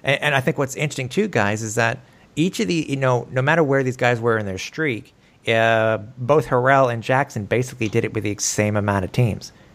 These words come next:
Harrell did it versus twenty-two, Jackson did it versus eighteen. So, but it's, it's, you know, go back, think of it this way, guys. The last game that Joe Hills did not have a receiving touchdown, June fifteenth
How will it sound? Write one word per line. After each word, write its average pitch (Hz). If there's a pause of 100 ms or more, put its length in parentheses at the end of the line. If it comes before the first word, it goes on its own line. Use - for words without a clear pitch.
Harrell 120
did 120
it - (100)
versus 110
twenty-two, 117 (380)
Jackson 120
did 117
it 113
versus 110
eighteen. 107 (400)
So, 107 (360)
but 113
it's, 120
it's, 127
you 123
know, 123 (140)
go 143
back, 160 (280)
think 160
of 180
it 180
this 160
way, 117
guys. 113 (380)
The 110
last 156
game 123 (240)
that 95
Joe 120
Hills 95
did -
not 127
have 117
a 101
receiving 117
touchdown, 151 (380)
June 196
fifteenth -